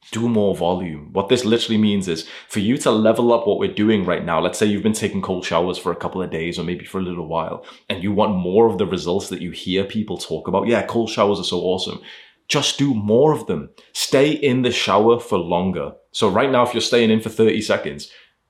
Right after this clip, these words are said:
why not make it ninety seconds? If you're staying in for one minute or two minutes or three minutes, why not make it five?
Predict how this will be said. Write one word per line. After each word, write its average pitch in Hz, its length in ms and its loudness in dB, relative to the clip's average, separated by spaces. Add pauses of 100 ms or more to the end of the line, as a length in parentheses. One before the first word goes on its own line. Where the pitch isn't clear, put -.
(140)
why 113 180 2
not 147 160 2
make 143 200 2
it - 80 -4
ninety 110 340 -2
seconds? - 680 -6
If 107 100 -6
you're 107 80 -2
staying 120 260 4
in 120 100 4
for 110 180 -2
one 113 240 4
minute 113 260 4
or 98 60 -2
two 123 220 -2
minutes 117 280 0
or 90 140 -2
three 113 200 0
minutes, 92 320 -4 (220)
why 120 160 4
not 139 160 4
make - 160 0
it 90 120 -4
five? 101 460 -2